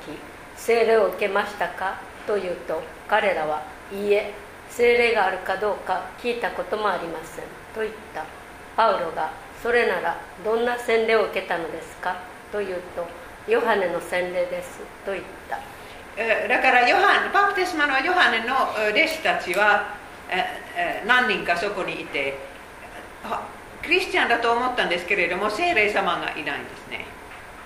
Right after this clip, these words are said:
Speaker 2: だからちゃんとしたキリスト教会のバプテスマを受けなかったんです。私たちクリスチャンはね、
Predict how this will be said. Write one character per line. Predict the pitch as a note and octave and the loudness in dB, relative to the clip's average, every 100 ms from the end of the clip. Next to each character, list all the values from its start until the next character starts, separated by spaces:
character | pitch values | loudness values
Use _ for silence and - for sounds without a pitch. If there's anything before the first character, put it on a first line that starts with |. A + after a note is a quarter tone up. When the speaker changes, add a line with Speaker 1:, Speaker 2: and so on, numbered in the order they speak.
| - - - - | -16 -16 -16 -8
Speaker 2:
だ | G3+ | 0
か | A3 | 6
ら | G3+ G3+ | 6 6
ち | F4 | 4
ゃ | |
ん | F4 | 4
と | A#3 | 2
し | A#3 | 2
た | G#3+ G3+ | 2 2
キ | C#4 | 2
リ | - | 0
ス | |
ト | G#3 | -2
教 | G3 F3 | -2 -2
会 | F3 F3 | 0 -2
の | D#3+ | -4
バ | - A#3+ | -4 -4
プ | - | -2
テ | - | -6
ス | G3+ | -4
マ | F#3+ D3+ - | -4 -4 -4
を | |
受 | - | -4
け | D#3+ | -4
な | C#3+ | -4
か | - | -6
っ | - - - - - - - - - | -8 -10 -14 -16 -16 -16 -18 -12 -6
た | |
ん | - | -2
で | E4 | -2
す。 | |
私 | - A#3 | -2 -4
た | |
ち | G#3+ | -4
ク | G3+ | -6
リ | A#3 B3+ | -6 -6
ス | - | -2
チ | |
ャ | F3+ | -2
ン | D#3 | 0
は | D#3+ | -2
ね、 | D3+ | -2